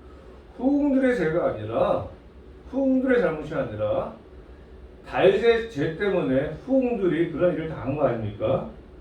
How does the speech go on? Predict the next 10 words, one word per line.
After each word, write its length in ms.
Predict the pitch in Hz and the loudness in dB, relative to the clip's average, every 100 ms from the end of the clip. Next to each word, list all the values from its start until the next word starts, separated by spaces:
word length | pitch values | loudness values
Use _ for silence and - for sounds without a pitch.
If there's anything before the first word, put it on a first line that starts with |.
| - - - - - - - - - | -20 -20 -20 -20 -20 -20 -20 -12 4
우리 120 | 247 | 6
알고 240 | 202 226 | 8 6
있는 160 | 240 247 | 4 4
것처럼 680 | 233 190 175 185 185 - - - - - - - - - - - - - - - - - | 4 4 2 4 2 -2 -6 -18 -20 -20 -20 -20 -20 -20 -20 -20 -20 -20 -20 -20 -20 0
다윗이 460 | 175 240 247 262 | 4 4 4 2
바세바와 640 | 254 185 - 240 226 240 220 | 4 2 4 4 4 4 2
가늠을 360 | 160 185 185 | 4 2 4
하고 440 | 180 165 160 185 - | 4 4 2 0 0
바세바의 480 | 147 - 226 214 190 | -6 -2 2 4 4
사이에 520 | 190 196 196 196 | 2 4 4 4